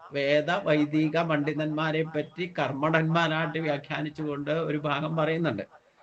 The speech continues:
അത് തന്നെയാണ് ഭഗവാൻ ഇവിടെ പറയാൻ പോകുന്നത്.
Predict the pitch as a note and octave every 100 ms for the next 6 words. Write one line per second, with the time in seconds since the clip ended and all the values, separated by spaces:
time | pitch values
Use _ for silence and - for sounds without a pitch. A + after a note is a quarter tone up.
0 | _ _ - C#3 D3+ F3+ F#3 F#3 F#3+ F#3+
1 | E3 D3 D#3 E3+ F3 D3+ E3+ E3 D3 D3
2 | E3+ D#3 D3 C#3 B2 G#2